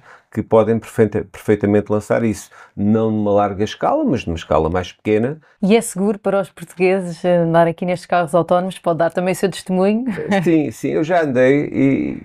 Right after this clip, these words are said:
Speaker 1: e, e achei que era, que era completamente seguro. Eu até me esqueci que estava a andar dentro de um carro autónomo, alguém me telefonou, e depois, passado um bocado, cheguei ao destino e, e não estava a sair do carro. <laughs> E, e depois é que percebi que tinha chegado ao final. Depois,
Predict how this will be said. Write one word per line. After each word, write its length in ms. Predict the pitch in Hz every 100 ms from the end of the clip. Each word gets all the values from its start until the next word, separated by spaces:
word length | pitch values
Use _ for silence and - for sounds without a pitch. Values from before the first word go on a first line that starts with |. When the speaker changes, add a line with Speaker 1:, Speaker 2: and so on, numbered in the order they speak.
| -
Speaker 1:
e, 540 | 104 123 117 - 85
e 60 | 123
achei 640 | 143 - 151 147 143 143 147 _ _
que 80 | 156
era, 520 | 156 151 139 139 135 135 _ - - _ _
que 100 | -
era 120 | 139
completamente 800 | 135 151 135 127 127 135 123 127
seguro. 300 | - 123 131
Eu 40 | 127
até 140 | -
me 60 | 113
esqueci 500 | - - 117 - 120
que 60 |
estava 220 | 117 113 110
a 20 |
andar 160 | 110
dentro 220 | 110 110 107
de 60 |
um 40 | 104
carro 260 | 107 98
autónomo, 320 | 101 - 107
alguém 200 | 104 95
me 60 | 98
telefonou, 520 | 95 - 110 110 64 - _ _ -
e 60 |
depois, 180 | 107 -
passado 400 | - - 117 104
um 40 |
bocado, 220 | 107 113 113
cheguei 260 | - 107
ao 60 | 113
destino 560 | - - 120 123 135 139 _ _
e, 240 | - 113 117
e 20 |
não 120 | 110
estava 200 | 110 113
a 40 | 113
sair 180 | -
do 100 | 101
carro. 460 | 101 98 110 - -
<laughs> 680 | - - 135 - - - -
E, 420 | - 110 110 107 110
e 100 | 113
depois 200 | 127 113
é 80 |
que 60 | 127
percebi 300 | - - 123
que 60 | 117
tinha 160 | 120
chegado 520 | 110 - 104 107 104 90 - _
ao 80 | 110
final. 340 | 104 117 104 117
Depois, 240 | - 120